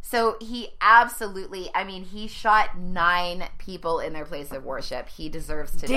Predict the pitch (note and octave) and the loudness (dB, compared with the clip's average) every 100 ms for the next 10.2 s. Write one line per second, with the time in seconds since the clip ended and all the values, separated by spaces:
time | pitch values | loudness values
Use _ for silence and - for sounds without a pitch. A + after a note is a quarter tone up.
0 | A#3+ - C4 D#4+ F#4+ B4 - B3+ C#4 B3 | 2 2 2 4 4 2 2 4 4 4
1 | A3 F#3+ G3+ G3+ G3+ E3+ F3 E3+ G3+ G#3 | 2 2 2 2 2 2 0 2 -2 0
2 | F3 E3 D#3 D3 D#3+ A3+ - - - - | 0 0 -2 -4 -4 -4 -4 -8 -14 -14
3 | - - - - - E3+ F3+ E3+ E3 E3+ | -16 -18 -20 -18 -6 4 8 8 6 2
4 | E3 E3 D#3+ D#3+ D3 - D#3+ E3 E3 F3+ | 4 4 2 0 -4 -12 -12 -10 -8 -6
5 | D#3+ F3 D#3 D#3+ D#3+ D#3+ D#3 - D#3+ - | -6 -4 -6 -8 -12 -12 -12 -10 -10 -6
6 | G3 D#3+ E3+ E3 E3+ F3 E3 G#3 G3+ F3 | -8 -6 -6 -6 -6 -6 -8 -8 -8 -8
7 | F3 F#3+ E3+ F#3 B3+ C#4+ - A3+ F#3+ C4+ | -6 -4 2 10 12 12 8 10 10 8
8 | F#3+ F3+ E3 D#3 - D#3+ D#3+ E3+ F3+ G3+ | 4 2 0 -4 -8 -6 -6 -2 4 6
9 | B3+ - A3 G3+ G3+ F#3 D3 C3 - G3 | 6 4 10 12 10 8 2 -4 -4 -2
10 | G#3 G3+ | -2 -4